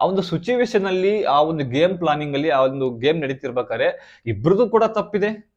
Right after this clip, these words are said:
ಇಬ್ರು ಕೂಡ ರ್ಯಾಶ್ ಆಗಿ ಮಾತಾಡಿದ್ರು, ಇಬ್ರು ಕೂಡ ಕೆಟ್ಟ, ಕೆಲವೊಂದಿಷ್ಟು ಪದಗಳನ್ನು, ಅವಾಚ್ಯ ಶಬ್ದಗಳನ್ನ ಯೂಸ್ ಮಾಡಿದ್ರು. ಆ ಟೈಮಲ್ಲಿ, ಹ್ಮ್,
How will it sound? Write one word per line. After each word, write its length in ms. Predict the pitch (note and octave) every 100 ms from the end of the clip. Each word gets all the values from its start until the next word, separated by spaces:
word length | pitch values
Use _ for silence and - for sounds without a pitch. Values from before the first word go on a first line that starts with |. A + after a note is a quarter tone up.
| -
ಇಬ್ರು 260 | A#2+ D#3
ಕೂಡ 160 | D#3 F3
ರ್ಯಾಶ್ 240 | F3 F3
ಆಗಿ 100 | F3+
ಮಾತಾಡಿದ್ರು, 500 | E3+ E3+ E3 D#3 E3+
ಇಬ್ರು 240 | C#3 B2 D3
ಕೂಡ 160 | E3
ಕೆಟ್ಟ, 260 | E3 C3+ C#3+ D3 D3
ಕೆಲವೊಂದಿಷ್ಟು 420 | - C3 D#3 E3+ F3
ಪದಗಳನ್ನು, 600 | C3+ D3 D3+ D#3 C3+ B2+
ಅವಾಚ್ಯ 340 | A2+ C3+ E3+
ಶಬ್ದಗಳನ್ನ 800 | F3 - - A#2+ D3 D#3+ E3 D#3+ D#3+ D#3 C#3+ C3+
ಯೂಸ್ 240 | C3+ D3+
ಮಾಡಿದ್ರು. 580 | D3+ D3 C#3+ E3+ E3+ _ _ _ -
ಆ 80 | F#3+
ಟೈಮಲ್ಲಿ, 800 | A3+ A3+ A3 A#3 A3+ A3+ A3+ A3 - _ _ _ -
ಹ್ಮ್, 480 | F3+ F3 F3 E3+